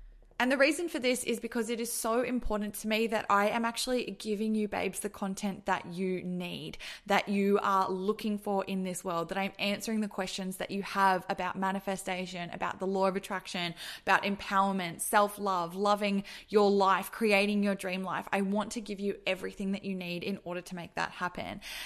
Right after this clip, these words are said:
And so, of course, I just got this little nudge from my intuition, from the universe telling me that it was time to turn it over to you guys,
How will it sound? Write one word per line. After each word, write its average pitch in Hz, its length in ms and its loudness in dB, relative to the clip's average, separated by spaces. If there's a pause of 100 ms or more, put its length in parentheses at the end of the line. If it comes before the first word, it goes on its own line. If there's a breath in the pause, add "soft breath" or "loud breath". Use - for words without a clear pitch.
And 214 180 4
so, 220 180 6
of - 180 2
course, 247 400 4
I 202 300 8
just 202 260 -2
got - 240 -2
this 196 280 2
little 247 280 2
nudge 247 320 6
from 214 180 -2
my 196 160 0
intuition, 233 720 2
from 214 160 -2
the 226 100 0
universe 214 300 0
telling 202 260 -2
me 202 120 0
that 196 140 -6
it - 20 -6
was 202 100 -6
time 185 260 -6
to - 260 -2
turn 233 240 -2
it 277 100 2
over 285 140 4
to - 160 -2
you 214 80 0
guys, 202 280 2